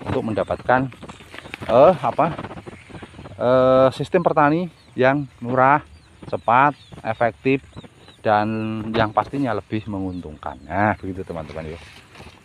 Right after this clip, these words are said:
Ya, demikian teman-teman dari, eh, review padi salibu saya untuk yang M T dua di dua ribu dua puluh dua ini ya. Eh, sudah seperti ini kondisinya, alhamdulillah.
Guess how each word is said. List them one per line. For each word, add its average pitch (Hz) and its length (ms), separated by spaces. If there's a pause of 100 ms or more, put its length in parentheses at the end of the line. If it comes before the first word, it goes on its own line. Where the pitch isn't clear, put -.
(1080)
Ya, 180 140 (140)
demikian 180 400
teman-teman 226 560
dari, 135 640 (320)
eh, 135 760 (680)
review 180 400 (240)
padi 165 320
salibu 165 480
saya 156 560
untuk 139 400
yang 123 240
M 143 160
T 135 160
dua 123 240
di 113 80
dua 110 320
ribu 120 160
dua 113 240
puluh 107 240
dua 101 240
ini 113 240
ya. 151 40 (520)
Eh, 110 480
sudah 117 240
seperti 113 400
ini 135 180
kondisinya, 147 760 (100)
alhamdulillah. 110 800